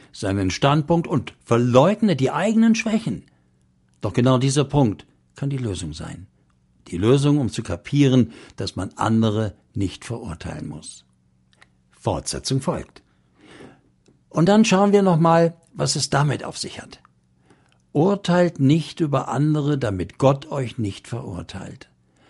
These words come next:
Denn so, wie ihr jetzt andere verurteilt,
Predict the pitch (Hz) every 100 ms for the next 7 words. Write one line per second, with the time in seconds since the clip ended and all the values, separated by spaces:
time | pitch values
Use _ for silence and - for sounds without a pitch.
0 | _ - 113 101 101 139 190 175 160 170
1 | 175 143 127 131 - - 135 170 196 190
2 | 190 175 190 170 156 151 143 143 147